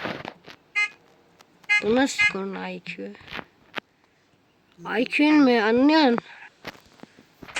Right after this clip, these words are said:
Al dayımın gülü, bunu sen yap. Vallahi ben bilmiyorum ha.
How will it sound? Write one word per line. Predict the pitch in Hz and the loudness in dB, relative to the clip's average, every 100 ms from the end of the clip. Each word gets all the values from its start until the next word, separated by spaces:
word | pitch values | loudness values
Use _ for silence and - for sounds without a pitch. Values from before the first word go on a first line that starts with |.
| - - - - | -12 -14 -10 0
Al | 277 285 | 2 4
dayımın | 302 311 330 320 | 4 6 8 8
gülü, | 302 247 | 8 6
bunu | 247 269 | 6 4
sen | 269 | 4
yap. | 254 269 285 269 - - - - - - 175 175 - - - - - - - - - | 4 4 2 0 -12 -12 -12 -12 -20 -16 -16 -14 -12 -12 -12 -18 -20 -18 -14 -12 -10
Vallahi | 220 226 233 254 - | -4 0 2 0 0
ben | 226 220 208 | 0 0 0
bilmiyorum | 233 233 208 185 185 | 0 2 2 2 -2
ha. | 190 | -2